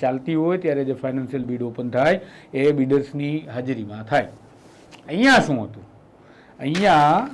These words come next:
હું તમને, I think મારી જોડે શીટ છે, બતાવી પણ દઉં. એક શીટ રેડી હોય છે, આ એક શીટ છે, આ શીટ રેડી રાખે છે. પેલી ત્રણ પાર્ટીઓ આવે છે,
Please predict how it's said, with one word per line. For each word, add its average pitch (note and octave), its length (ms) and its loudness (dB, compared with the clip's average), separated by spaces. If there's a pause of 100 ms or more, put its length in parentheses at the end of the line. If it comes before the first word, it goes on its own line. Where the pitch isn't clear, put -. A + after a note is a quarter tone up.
(160)
હું B2+ 140 -8
તમને, C#3+ 520 0
I B2 200 -8
think D#3 180 -4
મારી C#3+ 180 0
જોડે C3 200 0
શીટ B2+ 280 -6
છે, A#2+ 220 -6
બતાવી A#2+ 360 0
પણ A#2 200 -6
દઉં. A#2 220 -6 (840)
એક D#3 120 0
શીટ A#3+ 300 2
રેડી F#3+ 300 8
હોય D#3 220 8
છે, G2+ 200 -6 (1080)
આ D3+ 100 2
એક E3 160 4
શીટ F#3+ 260 2
છે, - 420 -4
આ D#3 100 2
શીટ F3 220 -2
રેડી F3 240 4
રાખે A2+ 300 2
છે. - 140 -14 (1800)
પેલી D#3+ 160 2
ત્રણ F3+ 220 4
પાર્ટીઓ F3+ 360 4
આવે E3+ 280 4
છે, A#2+ 320 -10